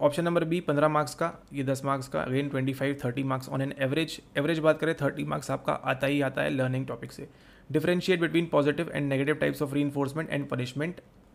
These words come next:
बड़े ही आराम से आप दो पेज में फिल कर सकते हैं इसको। Describe how these could be applied to enforce putting on the seat belts while driving, ये तो एग्जांपल ही दे दिया वो वाला,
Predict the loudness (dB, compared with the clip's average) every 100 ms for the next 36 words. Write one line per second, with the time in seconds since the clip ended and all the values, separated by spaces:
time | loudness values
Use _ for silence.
0 | -20 -10 -2 2 4 4 4 4 2 2
1 | 0 2 0 0 0 0 -2 -2 -4 -6
2 | -6 -6 -6 -8 -10 -20 -20 -4 -2 4
3 | 6 6 6 6 4 2 2 2 4 4
4 | 4 2 2 0 0 0 0 0 0 0
5 | -2 -2 0 2 2 4 2 2 2 0
6 | 0 -2 -2 -2 0 0 0 0 2 2
7 | 2 2 0 -2